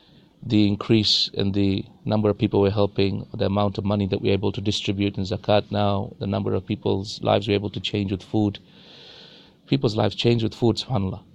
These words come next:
The number of people's lives we're able to change with food and education. We don't, we didn't deserve it this year.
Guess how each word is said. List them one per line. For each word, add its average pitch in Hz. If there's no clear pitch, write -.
The 117
number 113
of 107
people's 107
lives 104
we're 104
able 104
to -
change 104
with 98
food 107
and 101
education. 101
We 110
don't, 143
we 139
didn't 143
deserve 117
it 101
this 101
year. -